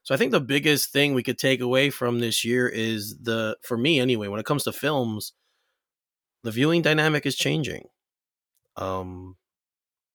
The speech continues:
you know, people don't rush to see these tentpole films anymore. They're not running out to go watch these big comic book films.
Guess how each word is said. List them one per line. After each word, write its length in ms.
you 80
know, 120
people 280
don't 200
rush 220
to 100
see 220
these 160
tentpole 420
films 300
anymore. 460
They're 140
not 220
running 280
out 240
to 100
go 200
watch 320
these 160
big 300
comic 320
book 160
films. 380